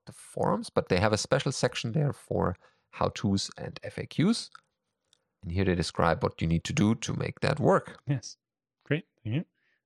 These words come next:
Speaker 2: And there's another one here on how to execute Firefox in a jail using I O Cage and the S S H slash jail me setup, uh, so that you can actually create, uh, containers for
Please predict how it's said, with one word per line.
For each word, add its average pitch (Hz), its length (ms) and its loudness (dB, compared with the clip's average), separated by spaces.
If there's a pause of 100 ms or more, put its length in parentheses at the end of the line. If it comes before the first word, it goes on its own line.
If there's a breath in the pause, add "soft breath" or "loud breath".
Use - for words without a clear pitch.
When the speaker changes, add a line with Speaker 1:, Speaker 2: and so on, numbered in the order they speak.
(140)
Speaker 2:
And 127 280 2
there's 123 240 2
another 151 160 8
one 160 100 8
here 165 220 6
on 135 180 2
how 131 320 4
to 135 260 4 (120)
execute 135 500 2 (260)
Firefox 131 520 4 (100)
in 127 100 2
a 117 80 2
jail 104 460 6
using 107 560 -2 (180)
I 120 100 6
O 120 60 6
Cage 151 520 2
and 113 200 0
the 104 220 0
S 123 160 -2
S 113 120 -4
H 113 220 -2
slash 107 280 -2
jail 123 240 2
me 117 240 0 (200)
setup, 151 280 0 (720)
uh, 107 240 -4
so - 140 -16
that 117 120 0
you 107 140 -2
can 107 120 -2
actually 104 640 0
create, 104 380 2 (580)
uh, 92 160 -10
containers 120 540 4
for 104 540 0